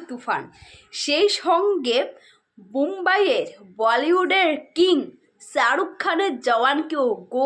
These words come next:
হারান হারিয়ে দিল কিন্তু এই তুফান। Hello guys, I'm Riyar, welcome back to my channel। তো বলিউডের কিং বলতে আমাদের ফার্স্ট মনে হয় যে শাহরুখ খান, এবং শাহরুখ খানের ক্রেজ যত,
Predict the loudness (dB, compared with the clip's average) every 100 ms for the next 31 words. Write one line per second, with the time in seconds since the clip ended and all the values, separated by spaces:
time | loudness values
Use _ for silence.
0 | 0 0 0 0 -2 0 0 -2 -4 -4
1 | -6 -8 -6 -2 -2 -2 -8 -20 -20 _
2 | -8 -4 0 0 0 -8 -12 -4 0 0
3 | 0 0 0 0 0 0 -2 -4 -2 -4
4 | -4 -8 -8 -4 -6 -6 -4 -4 -2 -4
5 | -6 -20 -20 -20 _ _ -2 2 0 -2
6 | -12 -20 -20 -6 0 4 6 6 4 2
7 | 0 -4 _ -4 -2 0 -2 -2 -2 -2
8 | -2 -4 -4 -2 0 0 0 -10 -8 -4
9 | -2 -2 -2 0 0 -2 -4 -8 -20 _
10 | -4 0 0 -4 -8 -10 -12 _ -20 -10
11 | -4 -4 -4 -4 -2 -2 -4 -4 -2 0
12 | -2 -6 -6 0 2 2 -2 -4 -2 -2